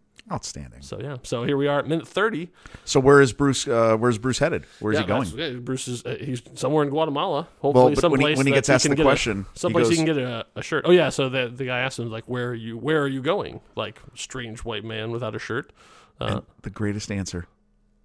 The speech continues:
Speaker 1: "Home."
Speaker 2: Oh,
Speaker 1: He's
Speaker 2: home.
Speaker 1: going home.
Speaker 2: He's going home.
Speaker 1: Wait.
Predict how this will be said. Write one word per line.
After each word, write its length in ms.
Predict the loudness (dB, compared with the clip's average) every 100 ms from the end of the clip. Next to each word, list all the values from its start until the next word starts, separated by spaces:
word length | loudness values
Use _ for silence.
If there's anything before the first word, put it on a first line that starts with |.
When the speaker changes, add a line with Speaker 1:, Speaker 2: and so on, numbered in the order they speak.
| _
Speaker 1:
"Home." 640 | -20 -14 -10 -10 -10 -12 -16 -10
Speaker 2:
Oh, 600 | -6 -6 -6 -8 -12 -16 _ _ -8
Speaker 1:
He's 100 | -4
Speaker 2:
home. 120 | 0
Speaker 1:
going 120 | 0 0
home. 400 | -2 0 2 2
Speaker 2:
He's 100 | 4
going 200 | 4 6
home. 160 | 4
Speaker 1:
Wait. 240 | 6 4